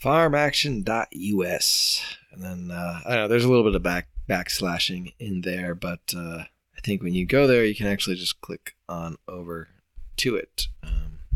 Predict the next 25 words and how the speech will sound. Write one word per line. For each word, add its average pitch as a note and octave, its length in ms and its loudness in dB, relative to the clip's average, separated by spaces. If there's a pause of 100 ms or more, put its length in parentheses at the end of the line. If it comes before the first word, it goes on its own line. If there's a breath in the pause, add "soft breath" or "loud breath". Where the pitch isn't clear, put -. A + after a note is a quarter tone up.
(340)
if - 100 -12
it D#2+ 60 -10
doesn't D#2+ 300 -12
pop E2 260 -2
up D#2 180 -8 (600)
already. E2 520 -4 (840 loud breath)
But, G2 320 0
uh, F#2+ 260 2 (460 loud breath)
you F#3+ 140 4
know, C#3+ 140 6
it, G#2 260 -2 (1040 loud breath)
it's - 120 -8
one D#3+ 80 6
of E3+ 80 6
those C#3+ 120 4
things, G#2+ 500 2 (100)
I - 60 -4
think E3+ 180 4
like G#2+ 240 2
anything, C3 540 -2 (100)
before - 260 0
we F#2 80 0
get F2 100 -2
into G2 220 0
it, F2 80 -2